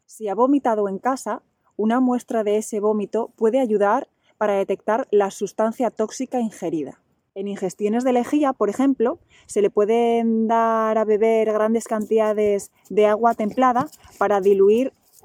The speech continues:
el contenido gástrico antes de acudir a vuestro veterinario. En el caso de la ingestión de cáusticos o amoníaco, la indicación sería administrar claras de huevo con agua templada.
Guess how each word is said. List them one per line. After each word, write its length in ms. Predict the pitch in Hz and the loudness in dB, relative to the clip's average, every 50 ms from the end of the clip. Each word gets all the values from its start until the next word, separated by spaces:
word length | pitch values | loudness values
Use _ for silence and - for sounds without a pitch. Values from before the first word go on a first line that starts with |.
| _ _ | _ _
el 180 | 226 220 214 208 | 0 0 0 2
contenido 560 | - 220 208 208 - 202 196 214 214 226 220 | 2 0 0 0 -2 -2 -2 0 2 2 4
gástrico 600 | 240 262 277 - - 247 233 - - 254 320 - - - - - | 4 2 0 0 -4 -8 -4 -2 0 -2 -2 -2 -6 -16 -12 -6
antes 360 | - - 214 - - 254 240 | -4 -4 -2 0 0 0 0
de 100 | 233 233 | 2 0
acudir 360 | 208 - - 202 196 202 226 240 | 0 0 -2 -2 0 2 4 4
a 60 | 254 | 2
vuestro 280 | 254 240 - - 196 170 | 2 -2 -4 -2 -2 -2
veterinario. 640 | 170 - - 170 165 180 185 175 170 160 156 151 - - - _ - | -2 -4 -6 -8 -8 -6 -6 -6 -6 -8 -10 -14 -16 -20 -20 _ -8
En 140 | 226 220 208 | -6 -4 -2
el 140 | 202 190 | -2 0
caso 260 | - 208 226 - 220 202 | 0 0 -2 -2 -2 -2
de 80 | 196 | 0
la 140 | 190 185 185 | 0 0 -2
ingestión 600 | 190 - 208 196 - - - 240 220 202 190 185 | -2 -4 -6 -6 -6 -4 -2 0 0 0 0 0
de 120 | 180 180 175 | -2 -2 0
cáusticos 640 | - 220 214 214 - - 208 - 185 170 175 - - - | 2 2 2 2 0 -6 -8 -6 -6 -6 -6 -8 -6 -2
o 140 | 220 202 185 | 2 2 2
amoníaco, 640 | 175 175 170 175 196 214 226 226 - 208 233 277 - - - - | 2 2 -2 -4 -2 -2 -2 -2 -2 -4 -6 -6 -8 -12 -14 -6
la 140 | - 196 202 | 0 0 0
indicación 640 | 208 202 190 202 - - 190 208 - 240 233 247 269 | 0 0 -2 -2 -2 -2 -2 -2 -2 -2 -2 -2 -2
sería 320 | - - 233 233 247 269 277 | -2 -4 -2 0 0 0 0
administrar 760 | - - 214 202 196 190 175 - 226 214 185 170 - - - | 0 -2 -4 -4 -4 -6 -6 -4 -2 0 0 0 -2 -4 -2
claras 360 | 220 233 247 240 226 208 - | 0 2 2 2 2 0 0
de 100 | 208 208 | -2 0
huevo 380 | 190 220 247 285 320 349 - - - - - | 0 0 0 0 -2 -4 -6 -10 -16 -10 -4
con 180 | - 214 202 196 | 0 0 0 0
agua 220 | 180 - 185 175 | 0 0 0 0
templada. 560 | - 180 170 165 - 151 139 143 151 160 - | 0 -2 -4 -4 -6 -6 -6 -6 -8 -10 -14